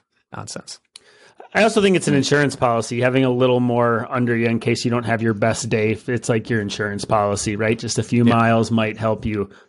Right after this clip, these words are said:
Speaker 2: hang on to a respectable race on a day that's not your day, right? That's always part of it too.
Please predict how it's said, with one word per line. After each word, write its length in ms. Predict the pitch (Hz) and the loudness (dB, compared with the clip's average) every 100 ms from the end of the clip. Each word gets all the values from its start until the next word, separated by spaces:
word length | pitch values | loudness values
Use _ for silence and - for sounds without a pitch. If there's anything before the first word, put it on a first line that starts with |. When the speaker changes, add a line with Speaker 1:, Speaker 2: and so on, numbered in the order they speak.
| - | -2
Speaker 2:
hang 220 | 117 117 | 2 4
on 160 | 107 113 | 4 2
to 80 | 107 | 0
a 40 | |
respectable 560 | 107 - 113 - 110 104 | -2 0 0 0 0 2
race 320 | 104 104 123 | 2 0 0
on 100 | 107 | -2
a 80 | 104 | -2
day 180 | 101 | -4
that's 220 | 101 104 - | -4 -6 -8
not 240 | 95 - | -8 -8
your 160 | 107 101 | -10 -8
day, 300 | 98 98 98 | -8 -8 -8
right? 260 | 104 113 | -6 -6
That's 220 | 113 113 | -6 -6
always 300 | 110 110 110 | -6 -6 -8
part 240 | - 120 113 | -8 -8 -8
of 80 | - | -12
it 160 | - | -12
too. 280 | - 117 117 | -10 -8 -10